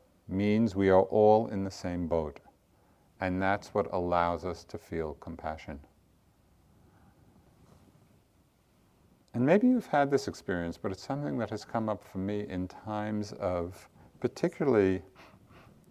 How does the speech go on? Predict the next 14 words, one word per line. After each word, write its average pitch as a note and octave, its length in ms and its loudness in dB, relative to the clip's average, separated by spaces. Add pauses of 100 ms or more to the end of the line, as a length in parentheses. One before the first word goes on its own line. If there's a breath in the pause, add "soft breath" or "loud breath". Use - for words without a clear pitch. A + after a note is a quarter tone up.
(160)
uh, G#2+ 220 -14 (160)
of G2 200 -10
great G2+ 240 6
physical, G2+ 720 -2 (680)
uh, A2 80 -16 (480)
pain D#2+ 440 -4 (140)
or F2+ 160 -10
suffering F2 460 -6
in E2 80 -6
my E2 80 -6
life. E2 480 -4 (1900 soft breath)
It - 320 -2
does E3+ 680 0 (140)
create, F2+ 680 0